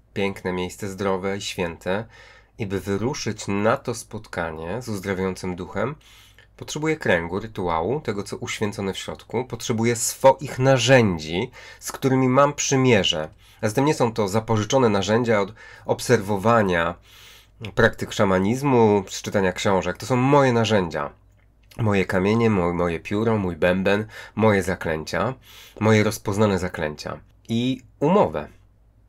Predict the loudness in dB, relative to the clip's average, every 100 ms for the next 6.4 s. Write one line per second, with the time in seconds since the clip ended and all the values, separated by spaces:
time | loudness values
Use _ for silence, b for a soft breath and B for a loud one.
0 | _ -4 0 -2 0 -2 -2 -2 0 2
1 | 4 4 0 -4 -4 -4 -2 -2 -2 -10
2 | B B B B B 0 4 4 4 0
3 | 0 0 2 0 0 0 0 2 2 0
4 | -6 -6 -6 -6 -8 -6 -6 -6 -6 0
5 | 4 6 4 2 0 0 -2 -4 -2 -4
6 | -6 -8 -10